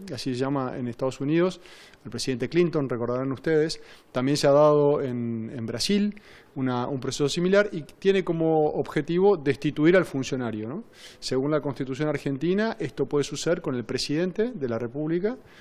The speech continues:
con el vicepresidente, con el jefe de gabinete de ministros, con los ministros del Ejecutivo y con los miembros de la Corte Suprema. Eh, es, eh,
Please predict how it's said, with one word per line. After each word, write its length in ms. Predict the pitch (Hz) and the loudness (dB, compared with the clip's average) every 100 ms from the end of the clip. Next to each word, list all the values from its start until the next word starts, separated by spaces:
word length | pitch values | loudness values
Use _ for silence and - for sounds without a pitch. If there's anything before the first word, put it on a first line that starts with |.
| - - | -20 -6
con 140 | 135 | -2
el 80 | 127 | -2
vicepresidente, 760 | 127 135 120 - 139 151 165 | 0 -2 -2 -2 2 2 2
con 140 | 196 135 | 0 0
el 80 | 123 | -2
jefe 240 | 151 - | -2 0
de 60 | 143 | 2
gabinete 320 | 143 147 151 | 2 2 2
de 60 | |
ministros, 540 | 147 156 156 165 175 - - - | 2 0 -2 -6 -8 -10 -20 2
con 180 | 196 | 4
los 100 | 214 | 6
ministros 320 | 170 156 170 151 | 4 4 2 0
del 80 | |
Ejecutivo 680 | 147 160 160 175 190 208 240 - - _ | -2 -4 -4 0 4 4 2 -6 -20 _
y 120 | 185 | -2
con 220 | 185 175 | 2 2
los 140 | 151 135 | 2 2
miembros 320 | 143 143 143 | 0 0 0
de 80 | 131 | -2
la 80 | 113 | -2
Corte 260 | 123 120 | -4 -6
Suprema. 560 | 120 110 - 120 104 104 - - - - - - _ 170 | -10 -8 -4 -2 -4 -10 -20 -20 -20 -20 -20 -20 _ 0
Eh, 380 | 147 143 139 - | 4 4 2 -4
es, 300 | 156 - - - | -4 -4 -10 0
eh, 720 | 151 139 135 131 131 127 123 | 2 4 4 2 2 0 -6